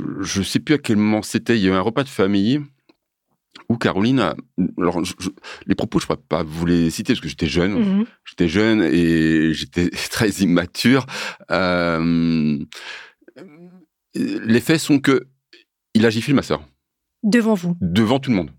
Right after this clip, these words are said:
Speaker 2: Mhm.
Speaker 1: Devant tout le monde. Euh, alors, bien sûr, euh, il y a eu, euh, une émotion assez vive de la part de ma famille, mais, euh,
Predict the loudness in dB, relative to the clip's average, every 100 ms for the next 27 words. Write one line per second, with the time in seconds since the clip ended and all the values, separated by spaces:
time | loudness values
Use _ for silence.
0 | -4 -2 -2 -4 _ _ _ -2 2 2
1 | 0 2 4 4 4 2 -2 -18 -18 -2
2 | 0 2 0 0 0 2 2 2 2 4
3 | 4 2 2 2 4 2 2 2 2 2
4 | 2 0 -2 -4 -6 -8 -14 -20 -10 0
5 | 0 2 0 0 0 2 0 2 2 0
6 | -6 _ _ _ _ _ -2 0 0 -2
7 | -4 0 0 0 0 2 4 4 2 -6
8 | _ _ -14 -12 -12 -8 -2 0 -2 -4
9 | -12